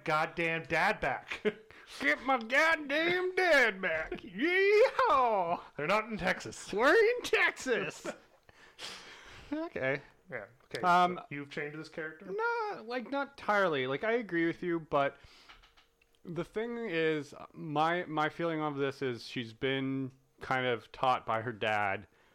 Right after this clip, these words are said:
Speaker 2: who is a politician in this sense. So I want her to be like
Speaker 1: He's kinda like the mayor.
Speaker 2: Yeah, he's kinda
Speaker 1: And
Speaker 2: the
Speaker 1: the
Speaker 2: mayor,
Speaker 1: assistant
Speaker 2: but
Speaker 1: mayor is attempting a coup.
Speaker 2: Yeah, but he's just
Speaker 1: <laughs>
Speaker 2: kinda, like,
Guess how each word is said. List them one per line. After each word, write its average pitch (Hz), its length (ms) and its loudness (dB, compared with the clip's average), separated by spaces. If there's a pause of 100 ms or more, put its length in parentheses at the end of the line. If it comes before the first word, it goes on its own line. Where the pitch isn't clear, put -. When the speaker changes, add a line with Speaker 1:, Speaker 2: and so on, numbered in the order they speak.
(480)
Speaker 2:
who 110 200 -6
is 92 180 -8
a 95 60 -4
politician 92 640 -10
in 78 140 -10
this 76 200 -14 (300)
sense. 90 380 -10
So 110 220 -4 (540)
I 143 120 -2
want 147 200 2
her 160 60 2
to 156 100 -2
be 143 160 -2
like 131 460 -2 (420)
Speaker 1:
He's 131 140 -10
kinda 151 200 -6
like 131 120 -8
the 113 60 -10
mayor. 107 400 -10 (260)
Speaker 2:
Yeah, 302 220 -2
he's 208 120 -8
kinda 254 140 -2
Speaker 1:
And - 80 -4
Speaker 2:
the - 40 -2
Speaker 1:
the - 40 -2
Speaker 2:
mayor, 165 80 -2
Speaker 1:
assistant 143 160 -4
Speaker 2:
but 143 200 0
Speaker 1:
mayor 107 200 -4
is 104 80 -8
attempting 117 340 -8
a 113 60 -12
coup. 113 360 -8 (440)
Speaker 2:
Yeah, - 220 -6
but 135 120 -4
he's 139 160 -6
just 160 140 -2
Speaker 1:
<laughs> 214 80 0
Speaker 2:
kinda, 156 340 0
like, 139 520 -4